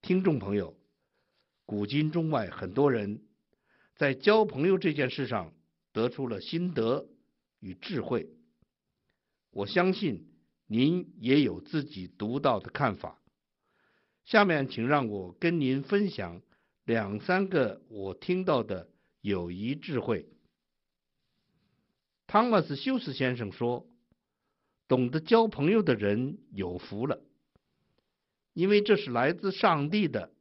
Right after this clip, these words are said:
上好恩赐。”交友之道不简单，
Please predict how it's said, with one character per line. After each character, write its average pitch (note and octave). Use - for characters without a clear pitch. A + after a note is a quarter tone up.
上 C3+
好 -
恩 D3+
赐。” A#2+
交 A3+
友 A#2+
之 D3+
道 C#3
不 A#2+
简 -
单， F#2+